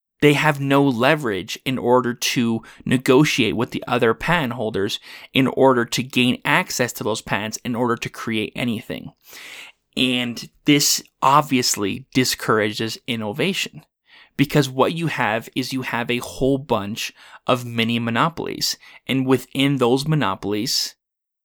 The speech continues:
obviously competition is going to be reduced. That's the argument. It gets rid of competition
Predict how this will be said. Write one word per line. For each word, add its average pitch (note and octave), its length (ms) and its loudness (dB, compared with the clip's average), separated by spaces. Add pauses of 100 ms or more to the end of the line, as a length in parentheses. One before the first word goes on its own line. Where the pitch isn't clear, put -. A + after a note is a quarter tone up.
(400)
obviously C3+ 560 2
competition - 640 -2
is A#2 100 -4
going G#2+ 240 -4
to A2+ 80 -8
be A2 100 -4
reduced. - 600 -4 (180)
That's C3 240 -2
the D3 120 -2
argument. B2 580 -2 (140)
It B2+ 120 -8
gets - 240 -2
rid A#2+ 220 2
of D3 140 -2
competition - 640 -8